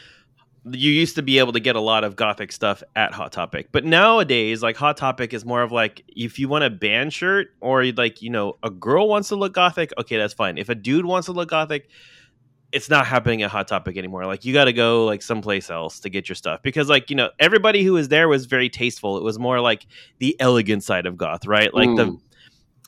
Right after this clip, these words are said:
Speaker 1: like, the vampire, like, look without, like, the vampire teeth and the big cape, right? It was
Speaker 2: That,
Speaker 1: like,
Speaker 2: that,
Speaker 1: you know, there
Speaker 2: like,
Speaker 1: was a
Speaker 2: Vic-,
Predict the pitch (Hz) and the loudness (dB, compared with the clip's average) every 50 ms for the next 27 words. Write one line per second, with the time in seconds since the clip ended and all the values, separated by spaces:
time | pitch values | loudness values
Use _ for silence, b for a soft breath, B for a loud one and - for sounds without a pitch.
0 | _ - - 143 131 - 160 143 131 165 165 165 160 151 160 156 151 151 151 147 | _ -2 0 0 0 0 -2 2 4 4 4 4 4 2 2 2 4 4 4 4
1 | 147 143 139 131 123 - - 127 127 131 127 123 - - 120 117 - - - 117 | 4 4 4 4 2 2 0 -2 2 2 2 2 0 -2 -4 -2 -2 0 0 0
2 | 113 - 107 113 101 - 110 95 110 107 107 104 92 113 107 95 98 - - 110 | 2 2 0 -2 -2 -2 -6 -2 0 0 0 0 0 0 0 -2 -2 -6 -8 -8
3 | 101 98 - 98 98 95 90 95 90 85 - - 85 67 - - - 98 104 101 | -8 -8 -8 -6 -6 -4 -4 -4 -6 -6 -8 -8 -8 -8 -8 -6 -4 -2 -2 -2
4 | - - - 131 135 135 113 113 151 151 151 151 151 151 151 147 131 151 143 135 | -2 -2 0 0 0 2 2 4 4 4 6 6 6 6 6 4 6 4 4 4